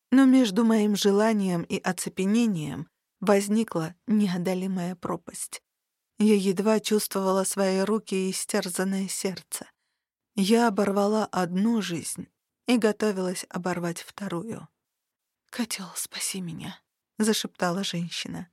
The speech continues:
У неё был красивый голос. Слова звучали как музыка. «Матерь, поддержи меня», продолжала она. Слова молитвы.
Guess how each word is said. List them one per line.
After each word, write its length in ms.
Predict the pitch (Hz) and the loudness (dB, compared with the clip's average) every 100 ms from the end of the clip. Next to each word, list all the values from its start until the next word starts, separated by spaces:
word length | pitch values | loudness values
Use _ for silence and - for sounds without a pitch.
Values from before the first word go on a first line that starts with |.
| _ _ _ _ _ - | _ _ _ _ _ 0
У 40 | |
неё 240 | 226 226 208 | 2 2 2
был 200 | 214 202 | 0 0
красивый 540 | - 202 - 196 202 | -4 -6 -4 -6 -6
голос. 500 | 185 180 165 165 - _ _ _ _ _ | -6 -6 -6 -8 -12 _ _ _ _ _
Слова 400 | - 196 190 202 | 2 4 4 0
звучали 480 | 170 175 196 190 | -4 -6 -6 -6
как 260 | 175 190 190 | -8 -10 -6
музыка. 560 | 196 185 - - - - _ _ _ _ _ _ | -6 -4 -8 -12 -18 -20 _ _ _ _ _ _
«Матерь, 480 | 233 233 - - - | 0 0 -2 -10 -8
поддержи 500 | - 190 185 214 - | -6 -6 -6 -6 -4
меня», 380 | 190 185 190 180 _ _ _ _ - | -6 -8 -10 -12 _ _ _ _ -4
продолжала 680 | 208 196 196 180 170 165 - | 0 0 0 -2 -2 -4 -4
она. 340 | 190 160 147 _ _ _ _ _ _ _ _ _ _ | -6 -6 -8 _ _ _ _ _ _ _ _ _ _
Слова 340 | - 226 226 240 | -4 0 2 2
молитвы. 640 | 233 233 190 - - 170 | 2 0 -4 -10 -16 -18